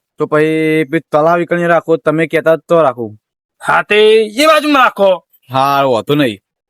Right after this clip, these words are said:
Speaker 2: એ બાજુમાં રાખો, એ બાજુમાં રાખો. એટલે હે ને,
Speaker 1: બરાબર.
Speaker 2: વચ્ચે હું ખબર હે, કોક ભાડી ના જાય એટલે કે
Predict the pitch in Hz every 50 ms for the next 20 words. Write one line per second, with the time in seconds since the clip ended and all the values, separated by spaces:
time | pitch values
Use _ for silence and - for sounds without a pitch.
0 | _ _ _ _ 196 233 240 233 254 254 240 269 262 269 254 - 269 269 247 269
1 | 262 262 262 254 262 254 254 240 - 254 254 240 220 233 262 254 269 302 294 285
2 | 302 - - - - - 143 127 120 120 180 - 254 262 240 233 226 185 202 220
3 | 208 240 240 240 240 214 - _ _ _ - 233 226 165 160 202 185 180 196 220
4 | 226 240 233 220 190 240 233 220 202 - - 233 226 196 226 233